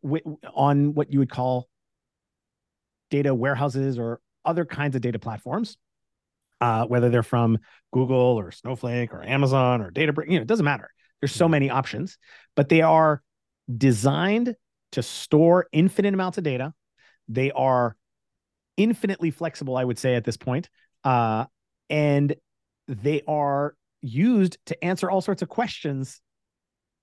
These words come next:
Speaker 1: And so why would we replicate that to solve the problem, right? So, so yeah, Sensis came at it, uh,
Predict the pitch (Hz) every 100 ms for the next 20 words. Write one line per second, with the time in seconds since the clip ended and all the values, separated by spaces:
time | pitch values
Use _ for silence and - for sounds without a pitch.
0 | _ 165 165 170 160 156 _ _ _ _
1 | _ _ _ 120 143 170 180 160 165 135
2 | 180 151 - 127 - 117 - _ _ -
3 | 131 143 135 120 107 131 113 - - 135
4 | 131 127 - - - 190 - - 190 208
5 | - - 175 196 175 156 - _ _ _
6 | _ _ _ - 135 117